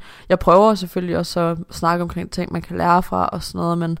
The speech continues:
på samme tid, så snakker jeg også bare af personlig erfaring, og det er ikke nær så sådan faktuelt, og den måde, jeg snakker på, er heller ikke sådan grammatisk korrekt,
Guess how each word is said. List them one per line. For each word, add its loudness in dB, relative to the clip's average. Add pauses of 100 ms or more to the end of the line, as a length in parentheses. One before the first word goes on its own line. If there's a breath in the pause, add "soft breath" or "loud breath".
(400 soft breath)
på -6
samme 4
tid, -4
så -4
snakker 0
jeg 0
også -4
bare 2
af -2
personlig -4
erfaring, -4
og -2 (920 soft breath)
det 6
er 4
ikke -2
nær 4
så -4
sådan -6
faktuelt, -2
og 2
den 0
måde, -2
jeg -2
snakker 0
på, 0
er -4
heller -2
ikke -6
sådan -4 (260 loud breath)
grammatisk -4
korrekt, -10